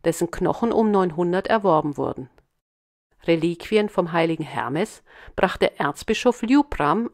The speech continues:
achthunderteinundfünfzig als römisches Souvenir aus der Hermeskatakombe mit. Und der Papst selbst schenkte dem Salzburger Erzbischof Adalwin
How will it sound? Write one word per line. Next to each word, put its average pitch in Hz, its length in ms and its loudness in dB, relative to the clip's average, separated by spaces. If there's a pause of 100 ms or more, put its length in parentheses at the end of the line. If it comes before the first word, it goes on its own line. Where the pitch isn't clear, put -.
(160)
achthunderteinundfünfzig 180 1500 -2
als - 240 -2
römisches 226 480 0
Souvenir 175 600 -2
aus 202 140 -4
der 220 120 -2
Hermeskatakombe 175 1000 -4
mit. 196 280 -6 (760)
Und 170 140 -8
der 143 80 -6
Papst - 320 -14
selbst - 420 -4 (500)
schenkte 175 380 0
dem 151 140 -2
Salzburger 233 680 2
Erzbischof - 680 -4
Adalwin 208 720 0